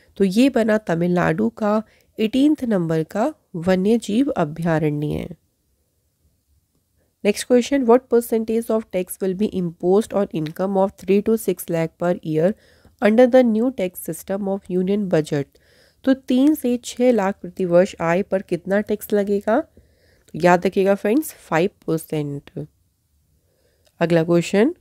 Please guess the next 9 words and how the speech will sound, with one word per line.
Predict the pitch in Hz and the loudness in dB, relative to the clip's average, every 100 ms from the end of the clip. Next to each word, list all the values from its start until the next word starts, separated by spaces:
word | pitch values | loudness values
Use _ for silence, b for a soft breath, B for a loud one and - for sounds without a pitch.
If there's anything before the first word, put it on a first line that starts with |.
| - | 0
who | 202 220 | 4 4
has | 214 214 | 4 2
written | 180 170 165 190 220 | 2 0 0 -2 0
the | 208 | -2
book | 175 196 254 _ b b b b 190 | 0 2 0 _ b b b b -2
titled | 175 170 180 185 202 240 - _ 202 | 0 0 0 2 2 0 -2 _ -4
The | 220 - _ _ - | -4 -4 _ _ 0
Poverty | 208 208 226 262 | 4 6 6 4
of | 269 | 0